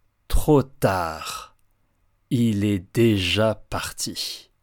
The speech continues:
C'est dommage, parce que moi, ce que je préfère, c'est discuter avec les gens. Si un jour vous ne savez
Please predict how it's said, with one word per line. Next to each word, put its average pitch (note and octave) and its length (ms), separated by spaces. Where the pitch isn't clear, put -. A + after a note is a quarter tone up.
C'est F2 600
dommage, G2+ 840
parce - 460
que F#2 440
moi, G#2+ 600
ce - 260
que C3+ 400
je F#2 200
préfère, G#2 1120
c'est A2 500
discuter C3 1120
avec G#2 880
les F2 280
gens. D#2+ 380
Si D#3+ 500
un C#3+ 240
jour G#2 800
vous G#2 420
ne F#2 200
savez G#2 680